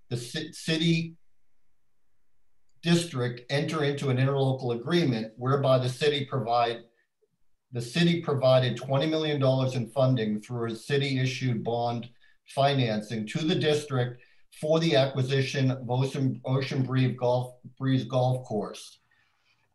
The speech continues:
The district also acquired the former Ocean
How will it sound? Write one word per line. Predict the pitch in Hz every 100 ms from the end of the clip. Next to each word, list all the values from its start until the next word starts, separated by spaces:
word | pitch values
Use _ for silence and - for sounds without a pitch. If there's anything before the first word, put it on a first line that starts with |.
| -
The | 127
district | 123 202 214 220 214 - -
also | 147 180 208 - 180 180 175 170
acquired | 156 127 - 147 147 147 143 139 110
the | 110
former | - - 147 165 175 170 -
Ocean | 147 151 156 160 151 151 -